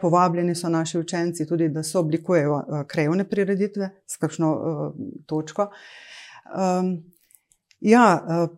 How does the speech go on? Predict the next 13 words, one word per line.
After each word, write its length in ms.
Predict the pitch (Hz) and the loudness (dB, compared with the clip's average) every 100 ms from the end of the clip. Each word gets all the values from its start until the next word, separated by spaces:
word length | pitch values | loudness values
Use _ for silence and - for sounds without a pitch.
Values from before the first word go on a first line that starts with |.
| _ - | _ 4
pomembno, 800 | 190 208 262 226 175 156 - - - | 8 12 12 10 8 4 -2 -12 2
pomemben 480 | 185 208 269 233 170 | 8 12 12 10 8
del 200 | 175 156 | 8 6
delovanja 500 | 147 151 156 160 156 | 4 4 4 4 4
naše 300 | 156 151 151 | 2 2 -2
šole 340 | - 160 151 | 0 2 2
se 140 | - 170 | 2 0
mi 140 | 160 | 2
pa 120 | 175 | 0
zdijo 240 | 156 202 180 | 2 2 0
te 300 | 190 180 160 | 0 0 0
večje 460 | 147 175 208 208 151 | 2 4 4 2 -4
prireditve, 720 | - 147 143 143 143 151 | -2 -2 0 -2 -4 -4